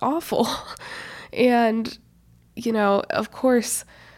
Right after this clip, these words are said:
a lot of people kind of go through that, and sometimes people make the decision to leave college or to transfer. And for me,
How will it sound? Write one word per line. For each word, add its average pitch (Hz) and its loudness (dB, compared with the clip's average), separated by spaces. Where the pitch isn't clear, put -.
a - 4
lot 208 2
of 208 -4
people 196 -2
kind 202 0
of 190 -4
go 196 2
through 190 -4
that, 190 -2
and 185 -2
sometimes 196 -2
people 190 -4
make 190 -4
the 196 -4
decision 196 -4
to 202 -4
leave 285 2
college 196 -2
or 190 -2
to 214 -4
transfer. 202 -2
And 202 2
for - -2
me, 220 4